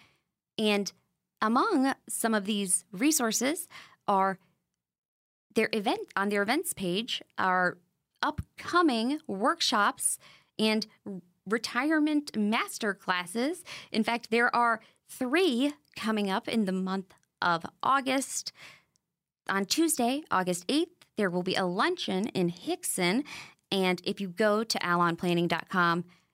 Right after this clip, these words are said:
and to the events page, you can enroll,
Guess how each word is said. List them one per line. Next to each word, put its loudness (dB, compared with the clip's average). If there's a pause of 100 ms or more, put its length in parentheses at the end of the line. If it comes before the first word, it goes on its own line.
(140)
and -2
to -8
the 0
events -2
page, -4 (360)
you -2
can -4 (1160)
enroll, 0